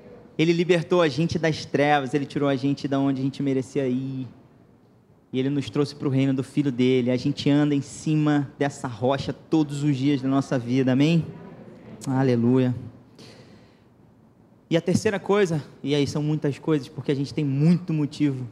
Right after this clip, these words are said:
pra decidir andar em gratidão todos os dias, é porque Ele morreu por mim, me reconciliou com o Pai, me fez justiça de Deus e me salvou.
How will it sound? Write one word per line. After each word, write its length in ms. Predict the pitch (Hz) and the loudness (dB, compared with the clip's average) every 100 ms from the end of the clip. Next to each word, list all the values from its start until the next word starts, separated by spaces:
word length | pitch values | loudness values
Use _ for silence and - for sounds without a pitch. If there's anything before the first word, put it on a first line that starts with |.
| - | -4
pra 100 | 131 | -2
decidir 380 | 131 - 127 | -2 -2 0
andar 380 | 135 131 131 131 | 2 2 0 0
em 40 | 131 | -2
gratidão 520 | 127 131 123 131 131 | -2 -4 0 2 2
todos 260 | 135 127 | 0 -2
os 100 | 131 | -2
dias, 440 | 123 143 160 135 - - - - - - - - - - - - - - - | -2 2 2 0 -8 -20 -20 -20 -20 -20 -20 -20 -20 -20 -20 -20 -20 -20 -4
é 120 | 143 | -4
porque 320 | - - - | -2 -4 0
Ele 420 | 170 175 175 151 131 | 2 2 2 0 -4
morreu 300 | - 165 175 | -2 4 4
por 180 | 180 185 | 4 2
mim, 300 | 175 180 170 - - | 2 2 -2 -6 -10
me 80 | 147 | -4
reconciliou 840 | 165 - 175 - 175 160 165 156 - - - | -2 -2 -4 -2 0 2 2 -2 -8 -20 -18
com 120 | - 151 | -10 -8
o 40 | |
Pai, 360 | 143 143 143 131 - - - - - | -2 0 0 -4 -12 -20 -20 -20 -10
me 60 | 143 | -6
fez 220 | 139 170 | 0 0
justiça 480 | 147 156 - 180 175 | 0 -2 -2 -4 -4
de 100 | 151 | -6
Deus 300 | 139 151 147 | -2 0 0
e 40 | 151 | -2
me 100 | 143 | -2
salvou. 500 | - 131 110 113 | -2 -4 -2 -6